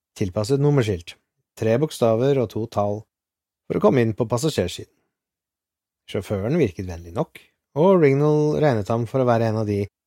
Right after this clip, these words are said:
stakkars forstadsgutta med kone og barn, en fyr som ikke kunne innrømme sine homoseksuelle tendenser,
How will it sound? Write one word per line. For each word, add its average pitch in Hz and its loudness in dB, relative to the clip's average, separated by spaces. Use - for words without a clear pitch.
stakkars 107 -2
forstadsgutta 117 -2
med 98 -4
kone 113 -2
og 107 -2
barn, 107 2
en 143 0
fyr 135 4
som 143 2
ikke 123 2
kunne 127 2
innrømme 117 0
sine 113 0
homoseksuelle 107 -2
tendenser, 113 -2